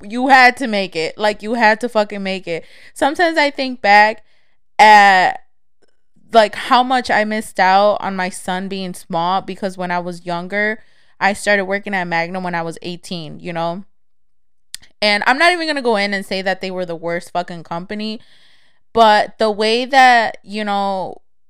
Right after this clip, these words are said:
<laughs> they just, like, put so much pressure on their workers. Obviously, you know, the more money you make, the more money they make. So obviously, you know, there was some badass fucking sales agents that were bringing in, you know, a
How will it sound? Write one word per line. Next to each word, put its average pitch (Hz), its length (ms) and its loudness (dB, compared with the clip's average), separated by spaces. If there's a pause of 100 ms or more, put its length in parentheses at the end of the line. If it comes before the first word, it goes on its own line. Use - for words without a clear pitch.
(340)
<laughs> - 500 -20
they 262 480 -2
just, 285 240 -10
like, 254 200 -2
put 254 140 -4
so 220 240 -4
much 214 240 -6
pressure 202 320 -4
on 208 140 -4
their 185 100 -6
workers. 185 540 -4
Obviously, 190 480 -6
you 180 120 -12
know, 180 140 -6
the 180 120 -2
more 185 360 -6 (520)
money 208 240 -4
you 262 200 -8
make, 226 340 -6
the 214 80 -6
more 196 200 -4
money 190 300 -8
they 202 180 -6
make. 175 260 -12
So 190 180 -4
obviously, 202 580 -2
you 190 180 -10
know, 190 140 -4
there 196 140 -6
was 190 140 -6
some 175 200 -12
badass 180 600 0
fucking 180 300 -8
sales 175 340 -4
agents 175 440 -10
that 170 160 -6
were 170 100 -8
bringing 175 360 -8
in, 170 280 -8 (380)
you 190 120 -8
know, 185 120 -4
a 190 40 -4